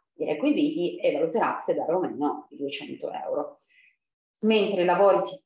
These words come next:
i lavoratori titolari di più rapporti di lavoro dovranno sostanzialmente consegnare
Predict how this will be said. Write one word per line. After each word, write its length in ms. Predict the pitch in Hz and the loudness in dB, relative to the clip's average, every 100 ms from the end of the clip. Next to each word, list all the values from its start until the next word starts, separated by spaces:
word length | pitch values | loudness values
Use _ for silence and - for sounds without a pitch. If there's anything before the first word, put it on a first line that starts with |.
| - | -2
i 80 | |
lavoratori 400 | 202 185 185 220 | 0 2 0 -2
titolari 400 | 214 202 175 160 | -4 0 2 2
di 120 | 160 - | 0 -2
più 140 | 262 | 0
rapporti 460 | 190 - 147 147 147 | 2 0 -2 -4 -4
di 60 | |
lavoro 320 | 160 208 202 220 | -2 0 2 2
dovranno 300 | 202 170 170 | 0 -4 -6
sostanzialmente 680 | 196 208 208 208 160 160 | -10 -10 -8 -4 -4 -4
consegnare 920 | 170 170 196 190 180 143 139 - - | -2 -4 -2 0 2 2 0 -2 -12